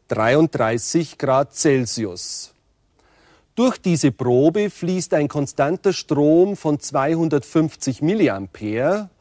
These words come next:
An der Probe finden sich zwei weitere Kontakte. Dort wird der Spannungsabfall an der Probe gemessen. Wenn Sie die Formel für den Probenwiderstand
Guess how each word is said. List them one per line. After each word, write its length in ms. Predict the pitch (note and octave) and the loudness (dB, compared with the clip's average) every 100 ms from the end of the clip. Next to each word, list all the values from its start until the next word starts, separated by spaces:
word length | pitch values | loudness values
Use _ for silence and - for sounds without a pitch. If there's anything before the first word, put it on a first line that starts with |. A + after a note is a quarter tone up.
| _ _ _ _ | _ _ _ _
An 160 | C#3+ D3+ | -2 0
der 80 | D3+ | 0
Probe 340 | D3 E3+ G3 | 2 2 2
finden 360 | F3 F3+ E3 E3 | 0 -2 -2 -4
sich 220 | F3 C#3 | -4 -8
zwei 220 | - B2+ | -2 -2
weitere 380 | A2 A#2 C#3 F3 | 0 -2 0 -2
Kontakte. 760 | - E3+ - D3+ - F3 E3 D#3 _ _ - | 0 -4 -4 -8 -4 0 0 -2 _ _ 0
Dort 340 | C#3+ D#3+ - | 2 2 0
wird 220 | D3+ - | -2 0
der 80 | B2+ | -4
Spannungsabfall 1040 | - - C3 F3+ F3 - C3+ A#2+ - B2+ | -4 -4 2 2 2 0 -4 -2 0 0
an 160 | B2 B2 | 0 -4
der 120 | A#2+ | -4
Probe 360 | - C3 B2+ A2+ | -2 0 0 0
gemessen. 640 | A#2 G#2+ F#2+ - F#2+ G#2+ - _ _ _ _ - | -4 -6 -8 -10 -12 -16 -20 _ _ _ _ -2
Wenn 220 | C#3+ E3+ | 0 2
Sie 140 | E3 | -2
die 120 | D3 | -4
Formel 760 | C#3 - E3+ G3 A3 D3 E3+ G3 | -4 2 4 4 4 4 4 2
für 220 | - D#3 | 2 2
den 200 | C#3+ B2+ | 2 -2
Probenwiderstand 1400 | - E3+ A3 F3 B2 G#2+ G2 - G#2+ B2+ G3 A3 - | 0 0 2 0 -2 -4 -6 -4 -2 -2 -2 -4 -10